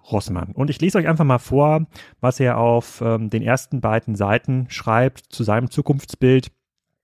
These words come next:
wie denn, ähm, das Jahr zwanzig dreißig aussieht. Und ich mache das möglichst wertungsfrei. Könnt euch selber überlegen, äh, was ihr davon haltet. Also, sein Kapitel heißt,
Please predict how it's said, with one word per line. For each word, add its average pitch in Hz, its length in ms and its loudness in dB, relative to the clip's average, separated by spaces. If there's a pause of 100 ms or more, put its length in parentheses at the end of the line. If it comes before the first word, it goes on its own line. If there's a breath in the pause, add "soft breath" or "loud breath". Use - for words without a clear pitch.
(280)
wie 120 200 -2
denn, 113 320 2 (400 loud breath)
ähm, 107 240 -2
das 104 220 -4
Jahr 104 240 2
zwanzig 107 420 -2
dreißig 107 500 2 (140)
aussieht. 104 420 0
Und 175 140 2
ich 160 220 0
mache 160 140 2
das - 260 -6
möglichst 170 340 -8
wertungsfrei. 120 580 -2 (440 loud breath)
Könnt 185 160 4
euch - 80 2
selber 117 200 6
überlegen, 98 560 2
äh, 104 220 -6
was 98 160 -6
ihr 113 80 -4
davon 120 400 -4 (160)
haltet. - 600 0
Also, 143 300 0
sein 135 200 -4
Kapitel 180 580 2 (400 soft breath)
heißt, - 440 -8